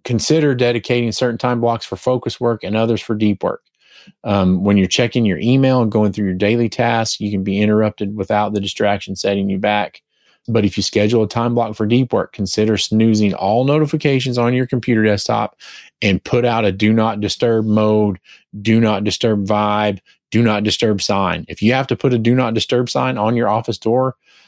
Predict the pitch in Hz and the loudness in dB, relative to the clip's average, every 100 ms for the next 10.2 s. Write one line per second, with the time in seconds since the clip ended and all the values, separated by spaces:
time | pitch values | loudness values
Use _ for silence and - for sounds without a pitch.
0 | _ _ _ _ - 117 113 110 120 117 | _ _ _ _ 0 2 2 0 0 2
1 | 113 117 107 107 120 120 127 131 120 107 | 2 2 2 0 0 -2 -2 -4 -2 0
2 | 110 104 113 123 104 82 - - _ _ | 0 2 2 2 0 -4 -8 -20 _ _
3 | _ _ _ _ 101 104 - 90 107 117 | _ _ _ _ 0 2 2 0 0 2
4 | 123 123 120 123 123 113 98 104 113 104 | 2 2 2 2 0 0 0 2 2 2
5 | 95 92 - _ - 104 101 101 101 104 | 0 -6 -12 _ -6 -2 0 0 0 2
6 | 101 95 92 90 101 98 80 98 104 101 | 0 0 -2 -2 0 0 0 0 0 0
7 | - - _ _ _ 107 98 98 - 104 | -4 -12 _ _ _ -2 0 -2 -2 -4
8 | - 117 107 95 95 95 - 76 - _ | 0 0 0 -2 -2 -2 -2 -4 -6 _
9 | _ _ _ - 160 143 143 139 123 127 | _ _ _ -2 -2 0 0 2 0 0
10 | 139 123 | 0 0